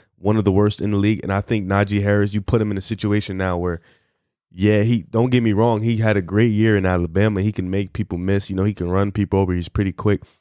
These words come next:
But he's running behind a pretty horrible offensive line.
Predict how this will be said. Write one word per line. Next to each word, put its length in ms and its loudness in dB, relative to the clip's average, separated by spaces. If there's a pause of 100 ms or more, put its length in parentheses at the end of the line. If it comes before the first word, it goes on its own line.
(460)
But 320 0 (220)
he's 240 -4
running 400 2
behind 520 0 (100)
a 100 -4
pretty 600 0
horrible 680 0
offensive 340 -2
line. 240 2